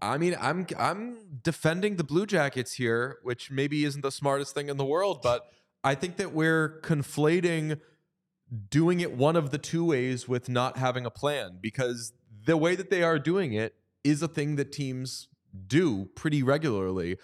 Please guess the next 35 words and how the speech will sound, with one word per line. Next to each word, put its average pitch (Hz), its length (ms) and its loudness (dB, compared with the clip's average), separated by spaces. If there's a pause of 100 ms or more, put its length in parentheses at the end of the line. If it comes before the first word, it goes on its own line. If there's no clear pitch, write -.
(100)
It's 151 180 0
not 156 440 0
the 156 100 2
more 151 320 4
exciting 151 540 0
thing, 117 480 -2
and 127 280 0 (400)
I 123 100 4
know 156 200 4
that 160 200 2
when 147 140 0
you're 143 160 4
a 123 60 4
bad 131 360 -2
team, 151 340 -6
you 135 120 -2
say, 147 180 -4
"Okay, 147 220 0
well, 147 160 4
get 175 200 0
as 160 120 -2
many 175 280 2
answers 170 280 -2
as 151 120 0
you 147 120 0
can 151 260 0
on 143 160 2
as 131 100 -2
many 139 220 0
players 139 480 0 (300)
as 131 160 2
you 135 60 -2
possibly 127 500 0
can," 139 520 -2
but 131 220 4